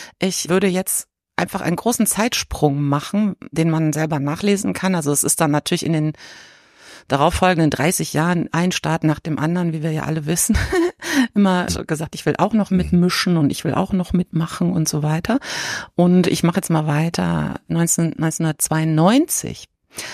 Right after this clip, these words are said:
Speaker 1: Denn dann tatsächlich gab es die Gründung der Europäischen Union,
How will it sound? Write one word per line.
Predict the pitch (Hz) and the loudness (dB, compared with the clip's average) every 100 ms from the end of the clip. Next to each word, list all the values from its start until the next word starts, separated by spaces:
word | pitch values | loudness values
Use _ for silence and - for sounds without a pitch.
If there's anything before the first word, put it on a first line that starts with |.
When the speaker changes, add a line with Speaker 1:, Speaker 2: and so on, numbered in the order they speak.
| - - | -16 -4
Speaker 1:
Denn | 143 151 147 156 - | 0 2 2 0 -2
dann | - 185 254 | 2 4 4
tatsächlich | - 202 - 156 165 - 185 196 - - _ _ - | 0 -4 -4 -6 -6 -4 -6 -6 -10 -14 _ _ -6
gab | 147 165 | -4 -2
es | 170 | -4
die | - 151 | -2 -4
Gründung | - 170 175 165 | -2 0 0 0
der | 151 - | 0 0
Europäischen | 156 143 175 170 - 156 | 0 0 -2 -2 -2 0
Union, | 151 143 139 160 170 120 85 | 0 0 2 4 6 4 2